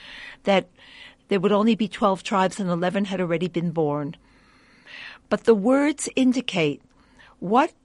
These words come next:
is the Joseph in all of us all about. Very often, sons, or the son within us, becomes estranged from their father in heaven. Estranged.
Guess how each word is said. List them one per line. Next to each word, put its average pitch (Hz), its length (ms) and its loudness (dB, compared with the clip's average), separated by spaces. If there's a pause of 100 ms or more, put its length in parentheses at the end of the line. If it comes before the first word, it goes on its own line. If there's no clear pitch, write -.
is 226 540 0 (560)
the 190 140 -2
Joseph 220 520 4
in 254 140 2
all 185 180 2
of 170 120 0
us 165 320 -2
all 165 180 -2
about. 151 400 -2 (2250)
Very 214 280 2
often, 220 580 0 (1080)
sons, - 840 -4 (400)
or 190 140 -2
the 190 100 -2
son 262 340 2
within 240 380 0
us, 151 260 -4
becomes - 440 -4
estranged 220 600 -2
from 233 220 -2
their 233 100 0
father 185 420 0
in 196 120 -2
heaven. 160 460 -4 (1000)
Estranged. 247 920 -2